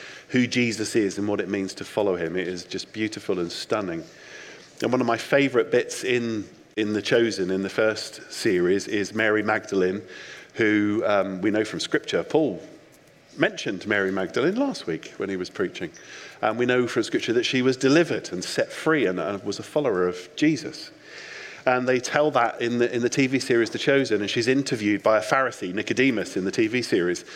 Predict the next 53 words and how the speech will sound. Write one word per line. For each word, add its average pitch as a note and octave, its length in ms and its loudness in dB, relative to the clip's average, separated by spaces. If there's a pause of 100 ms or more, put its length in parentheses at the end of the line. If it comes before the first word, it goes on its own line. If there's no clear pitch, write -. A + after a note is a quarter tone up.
(420)
And C3 80 4
there's C3 140 6
just C#3 220 2
this C#3 160 4
lovely C3+ 320 4
line, A2+ 280 4
I G#2+ 40 -2
won't B2+ 200 0
get C3 120 0
it - 80 -2
quite C3 400 0
right, F2+ 340 2
but G#2+ 100 -2
he's A2 140 0
saying, A#2+ 200 -2
"What C#3+ 180 0
happened D3 380 -2
to B2 100 -6
you? G#2 160 4
You E2+ 240 -4
used D#3+ 300 0
to D3+ 60 2
be B2+ 160 4
like G#2+ 280 4
that. C3 280 0
I A#2 140 0
saw D#3 300 2
what C#3 200 6
you B2 120 -2
were A#2+ 100 4
like." C3+ 420 4 (360)
And B2+ 140 2
she, B2+ 180 0
what D#3 240 2
she - 100 -2
basically C#3+ 380 2
says A2 200 0
is, G#2+ 320 -2
"I, A#2+ 200 2
all C#3+ 260 2
I D3+ 80 4
know B2+ 220 2
is A2 400 2
I G#2+ 80 2
was C3+ 480 0
this, - 520 0 (920)
and G#2+ 140 -2
now B2 220 4
I'm A#2+ 120 2
this A2 480 2 (100)
because A2 280 0
of G#2+ 100 2
him." G#2 200 0